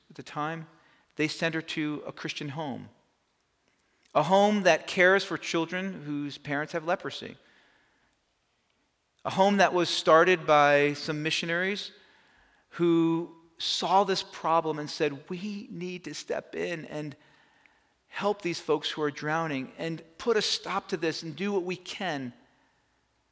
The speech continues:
to bring comfort and relief and to bring the hope of the gospel." A home that was supported by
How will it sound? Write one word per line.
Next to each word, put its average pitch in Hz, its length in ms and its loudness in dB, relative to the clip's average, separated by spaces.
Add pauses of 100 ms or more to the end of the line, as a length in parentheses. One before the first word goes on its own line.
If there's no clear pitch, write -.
(640)
to 165 200 -4
bring 165 500 -2
comfort 165 500 -6
and 139 100 -4
relief 143 340 -6
and 143 60 -10
to 139 60 -8
bring 151 180 -6
the 131 40 -4
hope 147 220 -8
of - 60 -16
the 135 80 -4
gospel." 131 560 -6 (240)
A - 40 2
home 226 260 6
that 185 120 8
was 165 100 0
supported 196 720 0
by 139 380 0